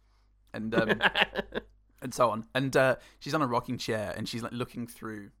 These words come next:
Speaker 2: Oh my God.
Speaker 1: the crack in the door, uh,
Speaker 2: Yeah.
Speaker 1: at the memory of her and Julianne Moore
Speaker 2: Yeah, like,
Speaker 1: merch.
Speaker 2: seeing the memory as it sways past on the other side of the door as if the camera was on a seesaw.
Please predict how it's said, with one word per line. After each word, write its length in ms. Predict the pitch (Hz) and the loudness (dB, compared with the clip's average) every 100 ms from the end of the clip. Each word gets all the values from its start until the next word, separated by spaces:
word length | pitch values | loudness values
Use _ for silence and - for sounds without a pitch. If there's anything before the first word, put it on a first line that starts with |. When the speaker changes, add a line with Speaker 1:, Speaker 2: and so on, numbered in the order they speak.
| _ _ _ _ _ - | _ _ _ _ _ -16
Speaker 2:
Oh 200 | - 123 | -10 -8
my 120 | 123 120 | -6 -8
God. 360 | 120 117 117 | -6 -4 -4
Speaker 1:
the 60 | 117 | -4
crack 260 | - 110 | -4 -4
in 60 | 131 | -6
the 80 | 113 | -6
door, 420 | 113 107 101 95 - _ _ _ | -6 -6 -4 -6 -8 _ _ _
uh, 220 | 117 110 101 | -2 -2 0
Speaker 2:
Yeah. 360 | 101 104 95 - - | -2 -2 -4 -8 -4
Speaker 1:
at 200 | 113 - | -4 -4
the 180 | 110 101 | -6 -4
memory 380 | 113 110 107 98 | -2 -2 -2 -4
of 120 | 101 | -4
her 380 | - 104 101 - - | -6 -6 -6 -8 -8
and 360 | 98 101 101 - - - _ _ _ _ | -10 -8 -10 -10 -10 -12 _ _ _ _
Julianne 360 | - 104 101 101 | -12 -10 -8 -4
Moore 120 | 131 | 0
Speaker 2:
Yeah, 60 | 120 | 0
like, 100 | 123 | 0
Speaker 1:
merch. 160 | - | -2
Speaker 2:
seeing 260 | 151 143 135 | -2 0 0
the 80 | 131 | 0
memory 300 | 135 131 127 | 0 0 -2
as 100 | 127 | -4
it 100 | - | -6
sways 580 | - - 127 123 127 | -8 -4 -2 0 -2
past 420 | - 131 127 123 117 | -4 -2 -2 -4 -8
on 60 | |
the 80 | 123 | -6
other 100 | 123 | -6
side 240 | 131 131 | -2 0
of 60 | 131 | 0
the 60 | 123 | -2
door 260 | 131 127 | -2 -2
as 100 | 110 | -4
if 80 | 127 | -8
the 60 | 123 | -10
camera 300 | 135 123 120 | -6 -4 -4
was 120 | 117 | -8
on 80 | 120 | -10
a 40 | 120 | -10
seesaw. 540 | - 123 - 95 117 | -8 -8 -8 -8 -10